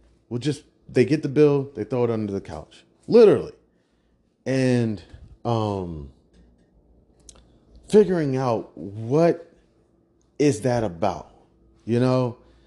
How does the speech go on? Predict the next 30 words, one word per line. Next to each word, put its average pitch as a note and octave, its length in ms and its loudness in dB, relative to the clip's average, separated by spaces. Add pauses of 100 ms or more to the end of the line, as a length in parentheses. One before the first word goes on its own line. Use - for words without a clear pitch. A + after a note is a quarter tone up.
(160)
Now, C3 180 -8
I, C3+ 340 0
I - 20 4
have D#3 160 2
a F#2+ 80 -6
sense, - 560 -10 (180)
you B2 140 -6
know. A#2+ 560 -4
Um, A#2 520 -2
I'm C3+ 160 -2
kinda C#3+ 260 -2
going B2+ 240 -2
through B2+ 120 -2
a A#2+ 60 0
rough B2 240 0
patch B2+ 240 -6
in A#2+ 60 -6
my A#2+ 100 -2
time, B2 320 -6
in A2+ 200 -4
my A2+ 100 -2
life A#2 280 0
right A#2 160 -2
now, C#3 360 -2 (420)
and G#2 160 -2
when A2 80 -2
another B2+ 260 0
bill B2+ 220 0
comes A#2 280 -8
in, D3+ 320 -4